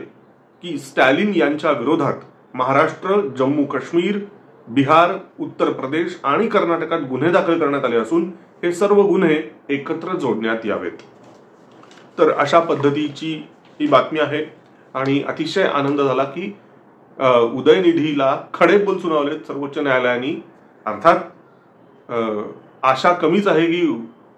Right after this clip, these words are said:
उदयनिधीच्या डोक्यात, अ, ज्ञानाचा प्रकाश किंवा ज्ञानाचा उदय होईल, ही शक्यता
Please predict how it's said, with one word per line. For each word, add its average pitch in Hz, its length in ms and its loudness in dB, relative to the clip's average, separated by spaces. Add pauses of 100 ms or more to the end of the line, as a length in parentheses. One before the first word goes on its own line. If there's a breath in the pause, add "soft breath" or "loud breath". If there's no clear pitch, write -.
(120)
उदयनिधीच्या 170 720 2
डोक्यात, 160 600 0
अ, 151 360 4 (480)
ज्ञानाचा 151 840 2
प्रकाश 160 500 0 (460)
किंवा 156 160 2
ज्ञानाचा 143 600 2
उदय 147 360 4
होईल, 175 460 2 (1600)
ही 160 160 0
शक्यता 170 420 -2